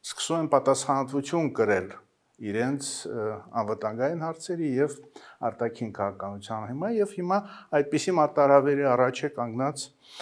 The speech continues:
Հայաստանը։ Եվ այն փոքր պետությունները, որոնք կարողանալու են այս իրավիճակում հաստատել, որ իրենք կայացել են բոլոր առումներով,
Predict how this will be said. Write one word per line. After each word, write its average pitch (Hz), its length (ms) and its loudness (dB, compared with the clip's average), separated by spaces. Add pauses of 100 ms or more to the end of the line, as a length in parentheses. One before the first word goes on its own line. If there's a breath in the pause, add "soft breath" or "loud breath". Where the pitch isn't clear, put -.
(140 loud breath)
Հայաստանը։ 127 680 2 (440 loud breath)
Եվ 123 200 2
այն 160 220 2
փոքր 151 360 4
պետությունները, 131 680 -2
որոնք 123 320 0
կարողանալու 131 760 4
են 220 180 4
այս 127 300 0
իրավիճակում 113 840 -4 (1040 soft breath)
հաստատել, 117 640 2
որ 101 220 -4
իրենք 107 260 -4
կայացել 104 560 0
են 90 160 -4
բոլոր 92 320 -2
առումներով, 95 680 -2